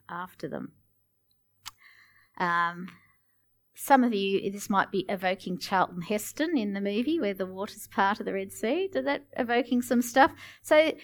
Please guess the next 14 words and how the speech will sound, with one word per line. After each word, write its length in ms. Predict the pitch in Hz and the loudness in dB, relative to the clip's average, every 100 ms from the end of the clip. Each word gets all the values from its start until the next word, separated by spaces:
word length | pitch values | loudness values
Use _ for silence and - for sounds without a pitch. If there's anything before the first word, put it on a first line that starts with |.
| - - | -20 4
God 180 | 349 403 | 8 10
actually 280 | 277 - 254 | 8 2 -4
parts 460 | - 294 269 - | 6 8 8 6
the 120 | - | -4
water 380 | 208 254 294 277 | 2 4 4 4
of 80 | 208 | 2
the 100 | 196 | 0
Red 220 | 202 196 | -2 -4
Sea. 380 | - - 254 285 | -4 0 2 2
The 180 | 233 - | 0 0
Israelites 600 | 220 - 208 185 - - | 0 -2 0 0 0 -4
go 200 | 180 170 | -2 -2
through. 560 | 180 - 277 330 370 370 - _ _ - _ _ - | -2 -4 2 4 4 0 -6 _ _ -20 _ _ 4
And 380 | 311 311 311 | 4 6 2